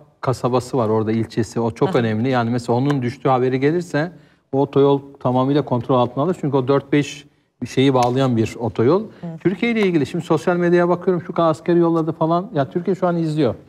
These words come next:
Speaker 1: Oradaki askerleri de rotasyon gereği değiştirdi. Yani
Speaker 2: Hı hı.
Speaker 1: yeni bir şey yok. Dolayısıyla zaten güçleri orada var ve Türkiye bir ay önce bunların olmaması için gerçekten
Speaker 2: Hı.
Speaker 1: çabaladı. Türkiye'nin şeyi şu, kardeşim bir mutabakata vardık,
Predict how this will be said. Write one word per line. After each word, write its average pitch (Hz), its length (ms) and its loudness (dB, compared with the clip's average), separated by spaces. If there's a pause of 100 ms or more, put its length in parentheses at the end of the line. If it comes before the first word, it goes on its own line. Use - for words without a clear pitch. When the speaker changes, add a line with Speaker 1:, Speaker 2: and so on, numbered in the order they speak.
(260)
Speaker 1:
Oradaki 151 340 2
askerleri 165 540 2
de 175 60 2
rotasyon 147 480 0
gereği 127 320 4
değiştirdi. 110 560 -2 (100)
Yani 117 160 0
Speaker 2:
Hı - 40 0
hı. 123 40 0
Speaker 1:
yeni 135 140 0
bir 131 60 -6
şey - 180 2
yok. 196 260 0 (300)
Dolayısıyla 147 300 2
zaten 156 300 0
güçleri 147 320 0
orada 127 300 4
var 214 220 0
ve 143 80 0
Türkiye 151 460 -2
bir 156 100 2
ay 175 160 2
önce 127 260 0
bunların 143 340 0
olmaması 151 500 0
için 220 320 -4 (280)
gerçekten 196 420 0
Speaker 2:
Hı. - 40 -8
Speaker 1:
çabaladı. 107 400 0
Türkiye'nin 202 420 -2
şeyi 175 240 2
şu, 226 280 -2 (300)
kardeşim 196 420 0
bir 202 60 -2
mutabakata 214 640 0
vardık, 233 320 0